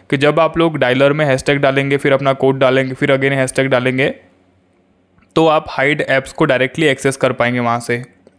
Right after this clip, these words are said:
ठीक है? अब यहाँ पे जैसे कि हम,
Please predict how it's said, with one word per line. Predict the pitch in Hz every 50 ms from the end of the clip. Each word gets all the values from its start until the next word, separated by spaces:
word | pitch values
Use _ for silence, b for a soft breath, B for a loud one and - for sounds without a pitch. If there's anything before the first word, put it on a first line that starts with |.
| _ -
ठीक | 139 135 151
है? | 170 208 B B B B B B B B -
अब | 147 147 147
यहाँ | 147 135 151 165 170 165
पे | 175 175 170
जैसे | 147 147 147 143 - 151
कि | 147 - 160 160 160 170 170 - - -
हम, | 139 139 135 139 143 143 147 147 147 151